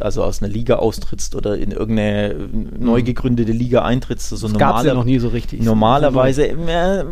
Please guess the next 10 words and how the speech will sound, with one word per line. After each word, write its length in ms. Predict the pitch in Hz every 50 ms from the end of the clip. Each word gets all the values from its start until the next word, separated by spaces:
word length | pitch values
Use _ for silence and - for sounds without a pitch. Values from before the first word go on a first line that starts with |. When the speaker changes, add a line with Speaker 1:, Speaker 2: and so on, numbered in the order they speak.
| - -
Speaker 1:
beim, 160 | - 147 - -
im 100 | 165 -
Fußball 360 | - 226 240 - - 202 208
nicht, 280 | 226 254 - - -
aber 420 | - - 156 180 180 185 - - - - - -
das 160 | - 160 160 -
ist 280 | 165 - - - -
ziemlich 220 | - 160 151 151 160
interessant, 500 | 147 - - 143 - - 160 - - -
im 280 | 131 123 131 123 120